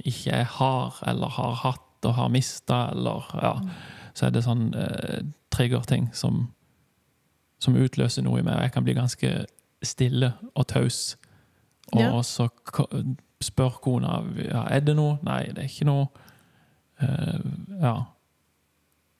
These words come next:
Speaker 1: Og så kan jeg kanskje nevne det, ja, hva kan jeg gjøre for det? Nei, det er ikke noe, ja. Så har du litt sånn
Speaker 2: Ja, for du
Speaker 1: Det er
Speaker 2: blir
Speaker 1: litt
Speaker 2: stille
Speaker 1: vanskelig.
Speaker 2: og taus, sier du. Noen blir jo sinte, noen blir, trekker seg unna, noen blir mer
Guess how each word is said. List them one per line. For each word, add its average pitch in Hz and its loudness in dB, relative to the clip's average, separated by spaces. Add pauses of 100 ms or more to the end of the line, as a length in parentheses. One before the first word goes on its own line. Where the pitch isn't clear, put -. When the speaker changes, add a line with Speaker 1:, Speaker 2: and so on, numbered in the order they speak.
(340)
Speaker 1:
Og 127 0
så 123 0
kan 120 2
jeg 117 0
kanskje 120 2
nevne 127 4
det, 120 2
ja, 113 0
hva 113 -4
kan - -2
jeg 123 2
gjøre 135 2
for - -2
det? 135 2
Nei, 127 0
det - -4
er 127 -6
ikke - -2
noe, - -4 (160)
ja. 139 0 (640)
Så - 2
har 127 6
du 123 4
litt 117 2
sånn 120 -2 (1500)
Speaker 2:
Ja, 226 4
for 220 -4
du 147 2
Speaker 1:
Det 135 8
er - 4
Speaker 2:
blir 117 4
Speaker 1:
litt 123 0
Speaker 2:
stille - 2
Speaker 1:
vanskelig. 185 4
Speaker 2:
og 185 -4
taus, 165 -2
sier 180 -2
du. 220 0
Noen 226 0
blir 196 0
jo 180 0
sinte, 175 -2
noen 170 0
blir, 170 0
trekker - -6
seg 185 0
unna, 160 -2
noen 170 -2
blir 165 -2
mer 160 -2